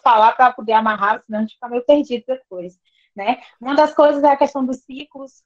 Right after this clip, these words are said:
que o Tolo falou, assim, de início, de cara, que é uma condição para o modo de produção em que a gente vive atualmente.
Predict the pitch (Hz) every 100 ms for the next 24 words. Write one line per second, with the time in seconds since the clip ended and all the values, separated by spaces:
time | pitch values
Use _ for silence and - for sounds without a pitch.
0 | _ 233 226 214 214 _ - 233 254 240
1 | 262 277 247 233 240 240 233 240 254 220
2 | _ _ _ _ 185 254 262 233 240 285
3 | 277 247 220 254 233 202 214 247 247 _
4 | _ 294 269 302 294 277 277 269 254 247
5 | 240 254 262 _ _ _ 247 262 277 285
6 | 262 277 285 - 254 247 254 254 247 254
7 | 285 247 262 277 208 185 185 151